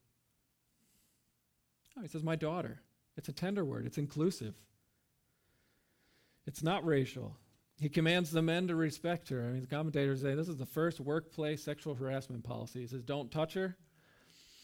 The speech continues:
And literally it says, "Don't embarrass her." So don't use your words to say, "Oh, you're just, you're just from that place over there. You're, you're nobody." He provides for her. He gives her lunch. He says, "You can get water.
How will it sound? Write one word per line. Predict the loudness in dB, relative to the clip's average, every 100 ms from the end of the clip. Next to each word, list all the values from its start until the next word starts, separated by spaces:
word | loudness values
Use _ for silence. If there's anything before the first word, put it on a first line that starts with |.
| -20 _ -20 -6
And | 0 4
literally | 6 8 8
it | 6
says, | 2
"Don't | 4 2 4
embarrass | 2 2 0 -2 -8
her." | -12 -14 _ _ _ _ _ _ _ _ _
So | -2
don't | 0 4
use | 6 6
your | 6 4
words | 4 6 6 2 -2
to | -8
say, | -2 0
"Oh, | 2
you're | 0 0
just, | -4 -6 _ _ -20 _ _ _
you're | 4 6
just | 6 4
from | 2
that | 2 2
place | 4 2 2
over | 0 0
there. | 0 0
You're, | -2 -4 -6
you're | -6
nobody." | -4 -6 -8 -10 -12 -18 _ _ _ _ _ _ _ _ _ _ _ _ _ _ _ _ _ _ _ _ _ _ _
He | -4 0
provides | 2 4 4 4 2
for | -2 2
her. |
He | 2
gives | 2 2
her | 0
lunch. | 0 -2 -4
He | -6
says, | -6 -4
"You | -4
can | -2
get | -2 -2
water. | -2 -2 0 -2